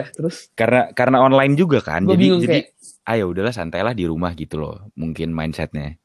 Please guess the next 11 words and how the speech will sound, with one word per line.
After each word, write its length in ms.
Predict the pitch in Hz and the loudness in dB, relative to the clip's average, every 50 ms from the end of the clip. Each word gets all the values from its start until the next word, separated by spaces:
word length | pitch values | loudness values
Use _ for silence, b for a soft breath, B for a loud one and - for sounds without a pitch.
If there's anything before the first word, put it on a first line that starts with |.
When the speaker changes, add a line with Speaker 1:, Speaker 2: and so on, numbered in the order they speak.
| _ _ _ _ _ _ _ _ _ _ _ _ _ _ _ _ _ _ _ _ _ _ _ _ _ _ _ _ _ _ _ _ _ _ | _ _ _ _ _ _ _ _ _ _ _ _ _ _ _ _ _ _ _ _ _ _ _ _ _ _ _ _ _ _ _ _ _ _
Speaker 1:
Sekali 240 | _ - 143 139 143 | _ -8 -6 -6 -4
lagi, 160 | 143 147 160 165 160 | -4 -4 -4 -4 -4
mahasiswa 320 | 151 151 156 160 156 165 | -6 -8 -10 -8 -4 -2
Speaker 2:
Kayak, 140 | 156 156 151 | -2 0 -2
Speaker 1:
irasional, 440 | 147 143 - - 135 131 131 131 123 117 117 | -2 -6 -8 -10 -12 -12 -12 -12 -12 -10 -10
guys. 140 | 113 107 110 - | -10 -10 -8 -6
Speaker 2:
terus, 180 | 107 113 123 127 - - - - | -6 -4 -6 -6 -12 -16 -18 -18
Speaker 1:
Terus? 80 | _ - | _ -6
Speaker 2:
eh, 220 | 90 87 87 82 - _ _ _ _ _ _ _ _ _ _ _ _ _ _ - | -4 -4 -4 -6 -8 _ _ _ _ _ _ _ _ _ _ _ _ _ _ -2
dapet 280 | 92 95 95 - 120 - | -2 -2 0 0 -4 -4
tugas, 380 | - 95 92 87 104 123 143 | -2 -4 -2 2 2 2 2